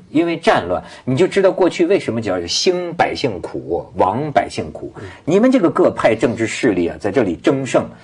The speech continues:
Speaker 1: 实际战火一起，你这当年我们老家是在山东那个章丘那个，那个，那个，那个地方，我爸爸就记得啊，就说：“你看这个老百姓的视角啊，他完全看不清，小孩儿什么都不懂，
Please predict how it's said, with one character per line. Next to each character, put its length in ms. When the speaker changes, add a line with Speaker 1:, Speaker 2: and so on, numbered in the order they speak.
Speaker 1:
实 180
际 280
战 300
火 240
一 200
起， 640
你 160
这 140
当 200
年 320
我 120
们 100
老 100
家 220
是 100
在 140
山 340
东 220
那 160
个 320
章 200
丘 280
那 120
个， 120
那 160
个， 80
那 120
个， 60
那 100
个 80
地 140
方， 180
我 140
爸 160
爸 80
就 100
记 160
得 80
啊， 120
就 100
说 140
：“你 80
看 160
这 80
个 40
老 140
百 100
姓 280
的 80
视 200
角 180
啊， 120
他 100
完 180
全 160
看 160
不 60
清， 140
小 180
孩 160
儿 80
什 160
么 80
都 80
不 80
懂， 340